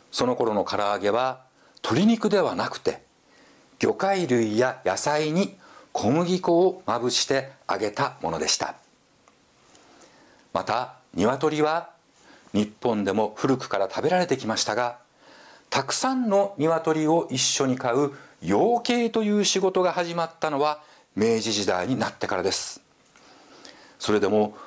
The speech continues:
その頃の鶏はとても高く、たった一羽で大人の月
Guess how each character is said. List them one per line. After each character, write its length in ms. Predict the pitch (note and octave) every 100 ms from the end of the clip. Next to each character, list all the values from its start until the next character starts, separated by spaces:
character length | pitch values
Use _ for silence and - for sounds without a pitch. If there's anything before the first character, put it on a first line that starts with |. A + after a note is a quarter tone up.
| -
そ 160 | - G#2+
の 140 | A2
頃 180 | A2 A2
の 300 | G#2 A#2+ - - _ _ -
鶏 460 | A2+ A2+ A#2 A#2+
は 140 | A#2 A#2
と 120 | -
て 140 | G3+
も 140 | G3 F#3
高 280 | - - G3
く、 160 | - - _ _ - - - -
た 140 | - F3+
っ 40 | - _
た 180 | A3 G3+ C#3
一 300 | C3 - F#3+
羽 120 | C3+
で 300 | A#2+ E3 - _ _ - - - - -
大 120 | A2+
人 240 | A#2+ C#3+ C3+
の 100 | B2
月 220 | A#2+